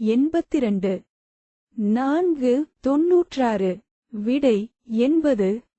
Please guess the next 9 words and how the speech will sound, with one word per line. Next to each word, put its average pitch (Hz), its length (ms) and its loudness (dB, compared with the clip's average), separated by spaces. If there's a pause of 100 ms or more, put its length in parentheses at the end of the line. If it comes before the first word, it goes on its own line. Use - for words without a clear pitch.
(140)
ஒன்பதாயிரம் 330 840 2
பென்சில்களை 277 720 0 (120)
தயாரிக்கும் 269 760 0
அளவிற்கு 233 580 -2 (120)
மனித 254 480 2
உடலில் 262 520 2
காணப்படுவது 247 880 0
எது? 254 240 2 (1200)
ஒன்று 262 420 2